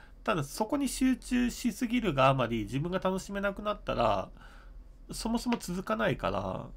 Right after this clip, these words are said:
で、苦しくなっちゃうから、だからそこもまたなんか気をつけた方がいいなと思うよね。うん。割とやっぱなんかそういう一個一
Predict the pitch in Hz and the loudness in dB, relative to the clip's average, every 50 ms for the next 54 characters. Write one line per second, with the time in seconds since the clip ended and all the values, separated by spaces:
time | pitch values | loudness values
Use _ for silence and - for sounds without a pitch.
0 | - - - - 139 143 139 143 - - 190 208 196 - - 240 208 208 196 - | -12 -12 -10 -6 -2 -2 -2 -2 -2 -4 -4 -4 -4 -6 -4 -2 0 0 0 -2
1 | - 104 101 92 - - 98 95 95 98 - 143 - - - - - - - - | -4 -4 -4 -4 -4 -4 -4 -4 -6 -6 -8 -10 -12 -14 -18 -20 -20 -20 -20 -20
2 | - - - - - - - - - 123 - - - - 185 - 254 247 262 247 | -20 -20 -18 -18 -20 -18 -16 -12 -10 -10 -10 -10 -10 -8 -6 -2 -2 0 0 0
3 | 247 - - 233 233 226 190 147 139 - 92 87 - - - - - - - - | 0 0 0 -2 0 0 0 0 2 2 2 2 2 -2 -4 -8 -14 -16 -8 -4
4 | - 120 117 - - - 120 110 - 98 - - 110 107 95 101 107 104 101 98 | -4 -4 -4 -4 -6 -6 -4 -4 -4 -4 -4 -6 -6 -6 -6 -6 -6 -6 -6 -8
5 | 95 101 92 - - - 98 98 107 107 98 85 78 80 71 71 - - - - | -8 -8 -10 -10 -10 -10 -10 -8 -8 -6 -8 -8 -8 -10 -12 -12 -12 -14 -14 -14
6 | - - - - - - - - - - - - - - - - 143 101 98 - | -14 -14 -14 -16 -16 -18 -20 -20 -20 -20 -20 -20 -18 -16 -14 -12 -10 -10 -10 -10
7 | - 143 147 147 - - - - - - - - - - - - 127 135 170 180 | -12 -12 -10 -10 -10 -10 -12 -12 -14 -14 -16 -18 -18 -18 -10 -4 0 2 2 2
8 | 208 190 - - 202 208 214 208 - - 131 107 107 113 120 110 - - - - | 0 -2 -2 2 4 4 4 4 4 2 2 2 2 0 -4 -4 -4 -6 -4 0
9 | 139 135 135 135 135 139 - 160 - - - - 262 277 247 | 2 4 4 4 2 2 -2 -8 -10 -10 -6 -2 0 0 0